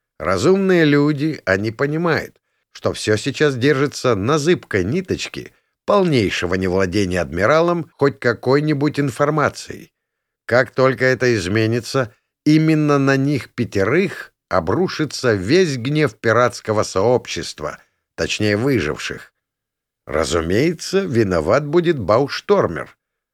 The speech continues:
но времени выяснять отношения нет. Сейчас время только драпать. К счастью, именно эти волшебники отвечают за всю магическую защиту как местной элиты, так и самого помещения.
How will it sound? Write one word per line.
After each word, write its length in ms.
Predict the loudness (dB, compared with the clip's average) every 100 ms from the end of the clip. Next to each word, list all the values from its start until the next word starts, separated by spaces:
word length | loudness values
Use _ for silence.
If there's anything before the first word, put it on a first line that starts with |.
| _
но 200 | -4 -2
времени 400 | 2 2 2 0
выяснять 540 | 2 0 -2 -2 -2 -2
отношения 720 | -6 -6 -2 0 0 0 0
нет. 440 | 0 0 -2 -10 _ _ _ -10
Сейчас 480 | -6 0 0 2
время 360 | 0 0 0 -2
только 760 | -4 0 0 0 -6 _ -4
драпать. 960 | -2 -2 -2 0 -2 -4 -6 -6 -14 -20 _ _ _ _ _ _ _ _ _ _ _
К 60 |
счастью, 560 | -4 2 2 0 -4 -4
именно 540 | 0 0 2 2 2 0
эти 320 | 2 0 0
волшебники 880 | -4 -4 -4 -2 -2 -2 -4 -6 -6
отвечают 640 | -4 -2 -2 0 0 0
за 140 | 0 -2
всю 260 | -2 -2
магическую 720 | 0 0 0 -2 -2 -4 -4 -4
защиту 640 | -2 -4 -4 -4 -2 -2 -4 _ -6
как 240 | -4 -4
местной 640 | -4 -2 -2 -4 -4 -2
элиты, 520 | -2 -2 -2 0 -2 -4 _ -4
так 220 | -2 -2
и 60 | -4
самого 460 | -2 0 2 2
помещения. 800 | 0 -2 -2 -4 -6 -6 -10 -12